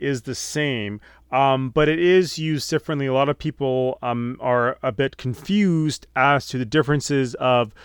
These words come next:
uh, two-factor authentication, multi-factor authentication, two-step verification. They're, they're relatively the same thing, and I use that term very loosely,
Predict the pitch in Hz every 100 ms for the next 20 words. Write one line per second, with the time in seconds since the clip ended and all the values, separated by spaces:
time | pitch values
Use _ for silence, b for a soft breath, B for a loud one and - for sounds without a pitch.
0 | B B 117 107 - 185 180 156 147 143
1 | 147 135 - 123 123 - 123 110 113 131
2 | 135 143 135 127 123 127 117 117 120 117
3 | 110 120 110 110 b b b b - 170
4 | 160 165 123 139 120 120 120 120 - 120
5 | 117 143 - - 156 147 190 208 - 170
6 | 160 151 - 160 156 156 - 143 131 120
7 | 123 165 160 147 - 147 131 123 117 120
8 | 151 202 - 98 87